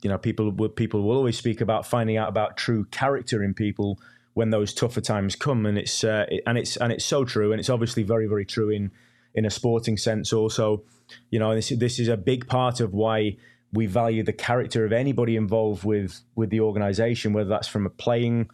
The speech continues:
squad, from a, from a technical staff, and from anybody involved with the, with the front office and, uh, and the business aspects of the organization. Character is something that is the underlying,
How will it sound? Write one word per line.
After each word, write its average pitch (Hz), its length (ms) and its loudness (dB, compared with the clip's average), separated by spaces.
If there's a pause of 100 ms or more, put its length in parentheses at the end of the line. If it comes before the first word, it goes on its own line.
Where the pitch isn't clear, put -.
(280)
squad, 117 380 0
from 101 180 -2
a, 95 240 0
from 101 160 -2
a 92 60 -2
technical 120 420 -2
staff, 117 380 -2
and 104 120 -2
from 104 180 -4
anybody 117 420 0
involved 107 380 0
with 101 160 -2
the, 101 240 0 (360)
with 117 100 0
the 92 60 -8
front 117 180 0
office 113 400 -2
and, 107 260 2
uh, 104 160 2
and 104 120 0
the 101 40 -2
business 123 320 0
aspects - 440 -2
of 95 80 -2
the 101 60 2
organization. 98 760 0 (500)
Character 131 640 2
is 104 220 -2
something 110 380 0
that 101 100 0
is 98 120 -2
the 110 120 2
underlying, 117 760 0